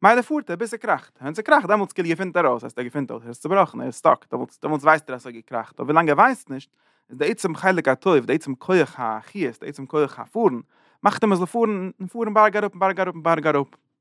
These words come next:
און דאס איז, וואס געשעט, ווען מענטשן אדער סאסייעטיס אדער לענדער אדער די גאנצע וועלט אין סטאק אין געוויסע צייקלס,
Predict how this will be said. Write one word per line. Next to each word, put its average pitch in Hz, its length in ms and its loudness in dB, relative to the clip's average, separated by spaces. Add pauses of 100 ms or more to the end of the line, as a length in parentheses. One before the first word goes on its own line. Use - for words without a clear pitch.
(320)
און 175 40 -4
דאס 196 40 2
איז, 208 140 2
וואס 175 140 -8
געשעט, 180 280 -4
ווען 147 240 -6 (360)
מענטשן 143 500 -4
אדער 123 140 -6
סאסייעטיס 135 800 -2
אדער 117 180 -6 (640)
לענדער 135 520 2
אדער 131 180 -2
די 131 260 -2
גאנצע 151 240 2
וועלט 143 200 2
אין 127 100 -2
סטאק - 260 -2
אין 139 80 -4
געוויסע 147 240 -4
צייקלס, 151 680 0